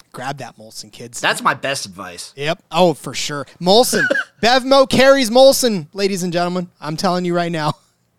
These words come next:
Speaker 1: I know because
Speaker 2: I need
Speaker 1: I
Speaker 2: to,
Speaker 1: bought
Speaker 2: I need to
Speaker 1: several.
Speaker 2: see if, uh, I need to see if Hy-Vee does too.
Speaker 1: I think they do. I think they do.
Speaker 2: I hope so. I hope
Speaker 1: So.
Speaker 2: so.
Speaker 1: Uh, all right, Jim,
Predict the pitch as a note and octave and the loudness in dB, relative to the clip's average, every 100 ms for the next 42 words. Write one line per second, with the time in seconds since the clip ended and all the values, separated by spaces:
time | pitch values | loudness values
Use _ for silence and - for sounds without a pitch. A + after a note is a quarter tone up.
0 | - - F3+ G3+ G#3+ G#3 F3 G3 G3 E3+ | -12 -2 2 4 2 2 2 2 2 2
1 | G3 A3 G#3 G#3 F#3 F3+ E3+ D#3+ D3+ D3 | 0 0 0 2 2 4 4 4 0 -4
2 | D#3+ D#3 D#3 C#3 C#3 C3 B2 B2 G2+ G2 | -6 -6 -4 -4 -4 -4 -6 -10 -10 -12
3 | A#2 A2+ G2+ _ - - _ - G#3 A#3+ | -10 -12 -14 _ -20 -20 _ -12 -12 -10
4 | D4 C3 D3 A#2 _ _ _ _ C3+ D#3+ | -12 -10 -10 -10 _ _ _ _ -14 -12
5 | E3+ D#3 C3+ A#2 - F#2 F#2 _ - G#2 | -10 -10 -8 -10 -12 -16 -18 _ -16 -10
6 | A2+ G#2 F2 F2 _ _ _ _ E3 F#3 | -10 -10 -16 -20 _ _ _ _ -4 0
7 | G3 G3 B3+ E4+ D#4 G3 D#4+ F4+ | 0 2 4 4 2 2 2 0